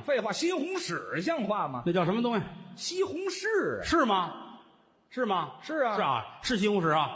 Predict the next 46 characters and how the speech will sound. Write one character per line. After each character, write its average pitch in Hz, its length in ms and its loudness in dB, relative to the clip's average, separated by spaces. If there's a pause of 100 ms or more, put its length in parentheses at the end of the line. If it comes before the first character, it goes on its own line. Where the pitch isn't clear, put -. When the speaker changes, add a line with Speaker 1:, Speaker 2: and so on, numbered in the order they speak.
(200)
Speaker 2:
啊。 - 80 0
Speaker 1:
哎， 165 180 0 (1160)
您 180 120 -2
把 175 120 0
这 185 80 0
嘴 175 180 0
里 196 60 -2
弄 185 120 0
清 202 220 -2
楚 170 100 0
了 147 100 0
行 135 100 -4
吗？ 135 80 -4
Speaker 2:
菜 147 180 -2
码 117 220 0
弄 170 200 2
好 104 300 0
了， 170 180 0
我 127 80 0
上 156 220 0
天 202 220 0
津 196 100 0
买 180 140 0
点 156 100 2
红 202 200 0
粉 156 120 2
皮 120 80 2
儿， 156 120 4
Speaker 1:
啊。 160 60 -4 (340)
哦。 180 100 -4
Speaker 2:
拌 147 220 0
得 190 180 0
了 202 40 -2
一 220 140 0
大 - 220 -2
碗， 127 200 -2
搁 220 160 -2
好 196 140 0
卤， 165 220 2
搁 214 120 0
好 156 200 0
酱， 170 200 2
卤 156 220 2
酱 247 260 2
两 135 160 0 (120)
吃。 185 100 0